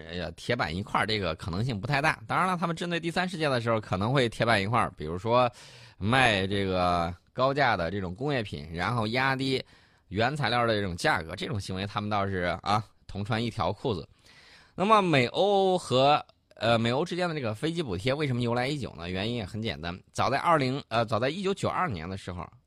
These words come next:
美国和欧盟签署了双边协议。这个协议允许欧盟为空客的新民用飞机补贴三分之一的研发开支。波音呢，则被允许从美国政府支持的研发工作之中受益。但是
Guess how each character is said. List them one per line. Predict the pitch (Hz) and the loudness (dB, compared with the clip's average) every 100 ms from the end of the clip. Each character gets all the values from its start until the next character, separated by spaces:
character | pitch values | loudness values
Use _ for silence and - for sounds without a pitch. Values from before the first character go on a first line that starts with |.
| _ 117 | _ 0
美 | 117 92 | 2 2
国 | 87 110 | 0 -2
和 | 87 | -4
欧 | 71 147 | -2 -2
盟 | 104 92 - | -2 -4 -10
签 | - - 143 | -12 -8 -8
署 | 92 | -6
了 | 85 | -6
双 | - 139 | -6 -4
边 | 151 | -4
协 | 113 | -2
议。 | 120 165 _ _ _ - - | -2 -4 _ _ _ -20 -8
这 | 214 | 0
个 | 208 | 2
协 | 165 180 | 4 4
议 | 151 | 4
允 | 143 240 | 2 0
许 | - | -2
欧 | 117 156 | -2 0
盟 | 135 131 | 0 0
为 | 131 | 0
空 | 98 - 175 | -2 -6 -6
客 | 156 | -2
的 | 98 | -2
新 | 104 190 | -2 -4
民 | 185 123 | -2 0
用 | 208 131 | 0 -2
飞 | 131 | -2
机 | 131 135 _ _ | -2 -6 _ _
补 | - 90 80 | -4 -4 -4
贴 | - 135 | -2 -2
三 | 139 160 | 0 -4
分 | 165 | -2
之 | 170 | -2
一 | 170 | 0
的 | 95 | 0
研 | 87 120 | 0 0
发 | 143 | 0
开 | 165 | 0
支。 | 147 156 - _ - - _ _ _ | -2 -4 -8 _ -20 -20 _ _ _
波 | 196 254 | 8 8
音 | 269 | 8
呢， | 247 127 | 4 4
则 | 127 | 4
被 | 139 | 2
允 | 123 131 | 2 0
许 | 104 | -2
从 | 101 107 | -2 -2
美 | 107 | 0
国 | 80 90 | 0 0
政 | 151 | 0
府 | 95 | 0
支 | 87 127 | -2 -4
持 | 120 | 0
的 | 104 | 0
研 | 90 98 | 2 0
发 | 110 | 0
工 | 110 120 | 0 0
作 | 104 | 0
之 | 90 | -2
中 | 104 123 | -4 -4
受 | 143 156 | 0 2
益。 | 151 - _ _ _ _ _ - | 0 -4 _ _ _ _ _ 2
但 | 208 | 6
是 | 185 | 6